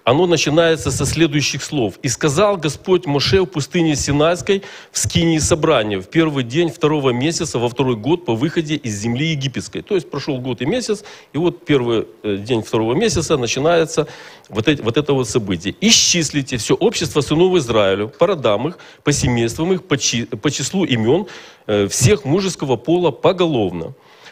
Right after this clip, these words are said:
От двенадцати, от двадцати лет и выше всех годных для войны у Израиля, по ополчениям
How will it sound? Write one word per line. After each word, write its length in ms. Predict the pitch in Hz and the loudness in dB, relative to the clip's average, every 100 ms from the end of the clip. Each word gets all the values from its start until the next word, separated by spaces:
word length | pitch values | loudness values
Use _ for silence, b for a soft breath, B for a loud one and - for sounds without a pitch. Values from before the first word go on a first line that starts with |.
| B | B
От 280 | - 127 113 | 0 0 -2
двенадцати, 560 | 113 151 185 165 143 131 | -2 2 2 0 -2 2
от 220 | 131 127 | 2 2
двадцати 420 | 117 160 175 185 | 0 0 0 -2
лет 260 | 156 139 120 | 0 0 0
и 40 | |
выше 340 | 113 208 160 156 | -2 0 -2 -2
всех 320 | - 233 139 | 2 2 4
годных 520 | 170 156 147 131 - - | 0 2 -2 -4 -12 -8
для 200 | 107 135 | 0 2
войны 400 | 123 127 175 202 | 2 2 2 2
у 140 | 170 | 0
Израиля, 480 | 180 110 107 98 92 | 0 0 2 2 0
по 140 | 90 110 | -2 0
ополчениям 600 | 117 113 220 214 196 | 0 0 0 2 0